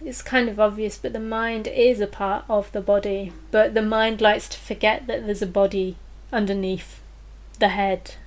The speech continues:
and, you know, we can incorporate them and bring them into the dance together. But when we start to really access the wisdom of the body,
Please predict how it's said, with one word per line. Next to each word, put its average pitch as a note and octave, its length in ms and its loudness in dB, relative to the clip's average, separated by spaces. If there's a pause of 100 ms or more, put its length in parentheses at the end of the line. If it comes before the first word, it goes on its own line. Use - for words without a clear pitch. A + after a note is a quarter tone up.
(120)
and, G3 720 -4 (720)
you A3 120 -4
know, G3 300 0
we G#3 160 -4
can A3 500 -4
incorporate A3+ 840 -4
them G#3+ 160 -6
and G#3 320 -8
bring G#3 240 -2
them G3+ 160 -6
into G3+ 300 -8
the G3+ 120 -2
dance G3 480 -4
together. G#3 600 -2 (880)
But A3 140 -2
when A3+ 180 4
we A#3+ 80 -2
start A3+ 380 0
to A3 280 -2
really G#3 440 -4 (880)
access - 1120 0
the A3 100 0
wisdom A3 400 -2
of A3 140 -10
the G3+ 80 -6
body, A3+ 640 -6